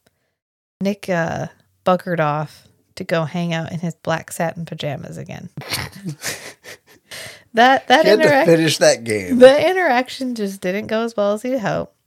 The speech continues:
Speaker 1: So he went home, he got in his comfy clothes, and he is contemplating this bottle of blood. It's sitting on the table, and he's sitting there just staring at it.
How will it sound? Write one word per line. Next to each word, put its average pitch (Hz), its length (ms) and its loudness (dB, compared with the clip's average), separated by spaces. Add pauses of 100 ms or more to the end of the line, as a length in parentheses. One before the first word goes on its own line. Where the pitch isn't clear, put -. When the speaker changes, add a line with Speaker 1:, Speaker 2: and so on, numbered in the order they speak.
(140)
Speaker 1:
So - 160 -12
he 170 160 -6
went 185 240 -4
home, 190 440 -4
he 202 180 -8
got 180 260 0
in 190 160 -4
his 190 200 -8
comfy - 360 -10
clothes, 170 600 -4 (760)
and 214 520 0
he 262 180 -6
is 240 240 -4
contemplating 202 840 -4
this 165 160 -4
bottle 151 480 -2
of 143 200 -14
blood. - 320 -10 (420)
It's - 140 -14
sitting 202 340 -4
on 190 100 -2
the 180 80 -4
table, 156 400 -8
and 160 140 -10
he's 170 200 -8
sitting 160 320 -10
there 156 140 -8
just - 240 -16
staring - 400 -12
at - 160 -12
it. - 240 -18